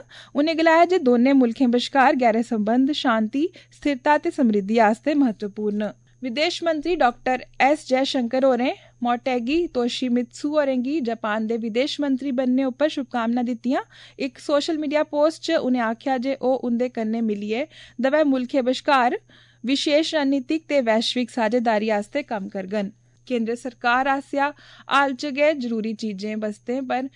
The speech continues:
जी एस टी दरें च कीती गेदी कटौती कन्नै जम्मू दे आले दोआले दे इलाकें च दे बसनीकें गी फायदा होआ'रदा ऐ।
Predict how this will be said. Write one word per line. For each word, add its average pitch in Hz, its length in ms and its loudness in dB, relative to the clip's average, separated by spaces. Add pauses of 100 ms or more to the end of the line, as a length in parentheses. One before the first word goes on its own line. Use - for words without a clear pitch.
(220)
जी 240 140 -2
एस 262 200 -2
टी 285 100 -4
दरें 254 360 0
च 262 100 -10 (160)
कीती 240 280 -6
गेदी 226 340 -4
कटौती 226 480 -6
कन्नै 233 340 -2
जम्मू 214 280 -2
दे 214 120 -2
आले 233 360 0
दोआले 254 320 2
दे 254 120 0
इलाकें 254 440 0
च - 260 -20
दे 262 140 0
बसनीकें 262 580 -2
गी 330 100 -2
फायदा 240 420 -2
होआ'रदा 233 580 0
ऐ। 349 60 -2